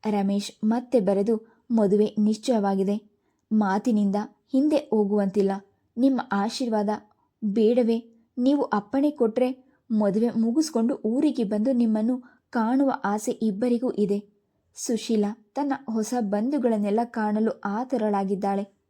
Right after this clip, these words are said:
ಸುಬ್ಬಣ್ಣ ಅದಕ್ಕೆ ಉತ್ತರ ಕೊಡಲಿಲ್ಲ. "ಯಾಕಣ್ಣ, ಊಟ ಸರಿಯಾಗಿ ಮಾಡ್ತಾ ಇಲ್ಲ?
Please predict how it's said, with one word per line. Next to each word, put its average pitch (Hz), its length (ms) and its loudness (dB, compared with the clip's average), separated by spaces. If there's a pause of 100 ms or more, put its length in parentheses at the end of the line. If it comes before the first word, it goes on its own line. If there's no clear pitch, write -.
(480)
ಸುಬ್ಬಣ್ಣ 202 500 -2 (140)
ಅದಕ್ಕೆ 190 300 -2
ಉತ್ತರ 208 420 -2 (400)
ಕೊಡಲಿಲ್ಲ. 214 480 2 (1000)
"ಯಾಕಣ್ಣ, 202 520 -2 (680)
ಊಟ 233 200 0 (180)
ಸರಿಯಾಗಿ 233 640 -2
ಮಾಡ್ತಾ 226 400 -2
ಇಲ್ಲ? 214 180 2